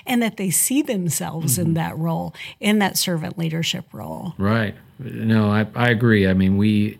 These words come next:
Speaker 2: we really have a, just a wide variety of excellent leaders, whether they're in, you know, civic roles or nonprofit roles or business roles. I, I think they, they have a huge impact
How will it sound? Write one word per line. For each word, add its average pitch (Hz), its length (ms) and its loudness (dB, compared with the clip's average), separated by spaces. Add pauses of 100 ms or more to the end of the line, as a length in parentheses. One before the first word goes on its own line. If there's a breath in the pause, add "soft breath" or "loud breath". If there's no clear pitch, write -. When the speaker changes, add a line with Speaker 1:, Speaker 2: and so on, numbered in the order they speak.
(300)
Speaker 2:
we 113 140 2
really 107 400 4
have 101 320 0
a, 90 260 -4 (380)
just 120 220 2
a 110 40 6
wide 104 480 4
variety 98 760 0
of 92 140 -4
excellent 98 500 -2
leaders, 95 680 0
whether 98 280 2
they're 92 300 0
in, 90 300 -4 (340)
you 101 160 -2
know, 82 80 -6
civic 127 500 4
roles 95 560 2
or 92 460 -2 (540)
nonprofit 110 680 4
roles 95 480 0
or 82 100 -6
business 127 640 2
roles. 98 840 0 (240)
I, 107 220 -2
I - 20 0
think 101 300 0
they, 104 400 6
they 104 220 2
have 98 200 2
a 92 80 0
huge 107 400 2
impact 95 640 -2